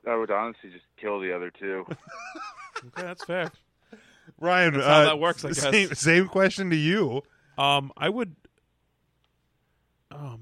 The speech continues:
Speaker 2: man, I would. I'd fuck Natty. I'd,
Speaker 3: Okay.
Speaker 2: I'd, I'd marry Nia and have to kill Alicia. Sorry.
Speaker 3: I would. Uh,
Speaker 2: It just has a long time to hear that s-,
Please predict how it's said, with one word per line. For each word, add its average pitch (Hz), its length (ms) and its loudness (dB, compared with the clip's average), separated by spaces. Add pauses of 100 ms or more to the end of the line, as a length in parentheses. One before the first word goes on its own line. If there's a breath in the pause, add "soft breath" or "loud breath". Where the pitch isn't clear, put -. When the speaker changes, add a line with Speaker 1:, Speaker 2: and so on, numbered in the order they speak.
Speaker 2:
man, 120 380 -16 (1080)
I 139 60 -4
would. 151 280 -4 (1400)
I'd 131 140 -10
fuck 156 220 -6
Natty. 117 400 -10 (640)
I'd, 127 120 -8
Speaker 3:
Okay. 98 200 -2
Speaker 2:
I'd, 123 160 -10
I'd 127 160 -4
marry 123 260 -2
Nia 117 120 -6 (160)
and 107 100 -14
have 113 160 -14
to - 80 -20
kill 110 240 -14
Alicia. 107 340 -18
Sorry. 92 400 -20 (920)
Speaker 3:
I 98 300 -4
would. 101 320 -4
Uh, 95 220 0
Speaker 2:
It 90 60 -2
just 87 100 -4
has 151 100 -8
a 139 60 -8
long 131 240 -4
time 131 260 -10
to 123 80 -12
hear 127 140 -12
that 120 100 -14
s-, - 220 -20